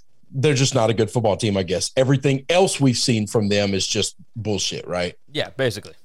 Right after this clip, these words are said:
Speaker 2: That's
Speaker 1: Okay.
Speaker 2: and that's where, you know, that's where Vegas tricks a lot of people. A lot of people. That line actually moved up on Tuesday night. We're not gonna talk about that one. We, uh, we got a lot more to discuss, so we'll go ahead and dive into it. Go ahead and let you know, winning cures everything dot com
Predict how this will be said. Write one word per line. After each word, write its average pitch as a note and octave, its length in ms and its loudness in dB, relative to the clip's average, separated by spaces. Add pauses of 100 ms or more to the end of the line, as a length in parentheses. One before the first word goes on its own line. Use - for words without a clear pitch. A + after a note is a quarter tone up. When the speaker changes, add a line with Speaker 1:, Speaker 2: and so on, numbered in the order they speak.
(320)
Speaker 2:
That's D3+ 180 -4
Speaker 1:
Okay. - 100 -4
Speaker 2:
and A3 100 -2
that's C4 160 -2
where, A#3 380 2
you F#3+ 140 -10
know, D3+ 180 -8
that's C#3 160 -12
where F3 100 -8
Vegas E3 300 -8
tricks - 260 -12
a A2 60 -12
lot C3+ 220 -6
of E3 80 -18
people. G#3+ 260 -18 (420)
A - 40 -18
lot B3+ 180 0
of C4+ 60 -14
people. D3+ 180 -10
That G#3 140 -2
line B3 180 -4
actually E3 240 -8
moved D3 240 -10
up F#3+ 160 -4
on G2 120 -12
Tuesday F#2+ 200 -14
night. F#2 140 -12 (320)
We're G#3 80 -2
not C4+ 100 2
gonna A3+ 140 -2
talk F3+ 180 2
about B2+ 180 0
that G2+ 180 -4
one. G2 160 -18 (100)
We, D#3 260 -4
uh, D3+ 120 6
we F3 100 -4
got F3 160 4
a B2+ 60 0
lot B2+ 260 2
more B2 220 -4
to C3+ 140 -6
discuss, A2 340 -4
so C3 100 -10
we'll D3 80 -8
go C#3 120 -2
ahead C3+ 140 0
and A2+ 100 -10
dive A2+ 300 0
into B2 360 -6
it. A#2+ 120 -6 (240)
Go F3+ 120 2
ahead G3 60 4
and G3 80 -2
let G3+ 180 -2
you F#3+ 40 -10
know, G#3+ 160 2
winning F3 220 -2
cures D#3 260 -4
everything C#3+ 280 -2
dot B2+ 160 0
com B2 260 -2